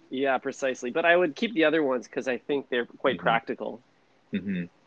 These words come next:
Speaker 2: So obviously there's, like, a market for vintage, um, like, items,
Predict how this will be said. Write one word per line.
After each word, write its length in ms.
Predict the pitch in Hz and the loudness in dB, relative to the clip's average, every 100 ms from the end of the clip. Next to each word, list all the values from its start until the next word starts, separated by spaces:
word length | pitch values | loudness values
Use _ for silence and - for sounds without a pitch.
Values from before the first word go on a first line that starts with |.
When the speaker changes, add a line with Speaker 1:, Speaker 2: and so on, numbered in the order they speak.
| _ _ _ | _ _ _
Speaker 2:
So 120 | - 117 | 4 6
obviously 280 | 143 170 | 8 4
there's, 200 | 160 123 | 4 6
like, 140 | 107 101 | 4 4
a 80 | 98 | 4
market 420 | 90 92 101 - | 6 4 2 2
for 260 | 98 90 87 | 4 4 4
vintage, 840 | 85 95 92 104 98 98 90 - _ _ _ - - | 0 0 0 0 2 0 -4 -12 _ _ _ 0 6
um, 560 | 92 87 87 85 87 _ _ _ _ _ | 8 8 4 -2 -10 _ _ _ _ _
like, 240 | 95 90 - | 0 0 2
items, 460 | 85 82 104 - | 0 0 -6 -10